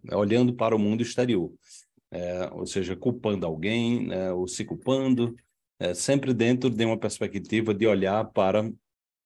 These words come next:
os efeitos e não para as causas, né? Por isso que a primeira etapa desse trabalho que a gente vem desenvolvendo com vocês, é, de-, desde que nós começamos a trabalhar junto, isso vem se acentuando.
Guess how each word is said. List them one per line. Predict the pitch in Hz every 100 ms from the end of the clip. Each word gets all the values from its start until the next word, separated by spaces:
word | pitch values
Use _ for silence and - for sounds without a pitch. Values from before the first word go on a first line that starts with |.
| _ _ - -
os | 120 120
efeitos | 120 120 117 123 127 127 - - _ _ -
e | 120
não | 113 110
para | 113 123
as | 127 -
causas, | - 85 82 80 78
né? | 95
Por | 98 131
isso | 165 170
que | 147
a |
primeira | 113 117 135 139
etapa | 123 120 135 143 101 90 _ _ _ _
desse | 98 107 -
trabalho | 101 92 101 98
que | 92
a |
gente | 87 101 90
vem | 98
desenvolvendo | 98 85 95 92 82 92 90
com | 90
vocês, | 85 85 - 117 104 - - _ _ _ _ -
é, | 101 95 95 92 95 92 90 87 95 85 82
de-, | - 95 - - 101 95
desde | - 101 104 -
que | 101
nós | 101 101 87 - - _ _
começamos | - 95 - 107 95
a | 98
trabalhar | 104 95 95 92
junto, | 85 95 113 113
isso | 104 110 92
vem | 104 104
se | 98 110
acentuando. | 92 - - 87 92 127 123